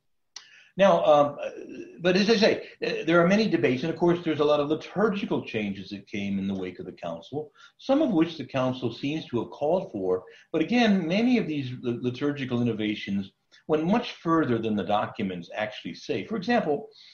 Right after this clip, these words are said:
the documents say that it never envisioned that Latin would wholly disappear from the liturgy, but rather that the use of the vernacular could be expanded, but that the use of the Latin language, other things being equal, should also be retained in the liturgy. It praised Gregorian chant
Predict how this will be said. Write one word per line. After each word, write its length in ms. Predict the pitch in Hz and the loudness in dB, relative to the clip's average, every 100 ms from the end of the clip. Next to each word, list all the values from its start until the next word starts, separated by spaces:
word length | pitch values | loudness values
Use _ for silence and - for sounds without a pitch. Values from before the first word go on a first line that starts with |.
| - - - _ - | -20 -20 -20 _ -2
the 80 | |
documents 600 | 170 277 277 208 151 127 | 0 0 0 0 0 -2
say 160 | 165 147 | -2 0
that 180 | 143 143 | 0 -2
it 120 | - | -2
never 280 | 214 233 170 | 0 2 2
envisioned 520 | 123 127 139 117 104 | 2 0 0 0 -2
that 140 | 107 | -4
Latin 480 | 107 120 123 - 113 | -2 -2 -2 -2 -4
would 100 | 101 | -4
wholly 320 | 95 120 131 | -4 -4 -2
disappear 520 | 110 113 - - 104 101 | -2 -4 -8 -6 -6 -6
from 160 | 92 | -10
the 80 | 90 | -8
liturgy, 520 | 107 110 82 78 - _ _ _ _ _ | -6 -8 -10 -16 -18 _ _ _ _ _
but 120 | 123 | -2
rather 340 | 135 135 143 131 | 4 4 4 2
that 220 | 117 - - - | 0 -2 -8 -4
the 60 | 135 | 0
use 260 | 170 170 | 2 2
of 80 | 160 | 0
the 60 | 123 | 0
vernacular 640 | 117 123 139 - 120 110 | 2 2 2 -2 -4 -4
could 200 | - 101 | -6 -8
be 120 | 95 | -8
expanded, 800 | 85 - - 202 220 127 82 76 _ _ - - | -8 -12 -6 -2 0 -2 -4 -10 _ _ -6 -2
but 140 | 151 | 0
that 140 | 160 | 0
the 140 | 175 147 | -4 -4
use 380 | 139 196 208 190 | -2 0 0 -2
of 80 | |
the 80 | 156 | 0
Latin 320 | 135 135 131 | 2 0 0
language, 540 | 113 117 156 135 110 117 | -2 0 0 0 0 0
other 200 | 117 139 | -2 -2
things 220 | 120 104 | -4 -4
being 220 | 113 104 | -4 -4
equal, 320 | 120 165 113 | -4 -6 -8
should 240 | 120 117 104 | -6 -8 -6
also 320 | 131 156 - | -4 -4 -6
be 200 | 107 107 | -6 -6
retained 440 | 135 127 - 269 - | -6 -8 -8 -6 -6
in 60 | |
the 100 | 98 | -8
liturgy. 480 | 87 85 - - - _ - - - | -8 -10 -14 -16 -20 _ -20 -10 -4
It 160 | 170 | -4
praised 300 | - 131 123 | -2 0 0
Gregorian 520 | 117 98 104 104 104 104 | -2 -2 -2 0 0 -2
chant 500 | - 170 208 98 | -6 -4 -4 -4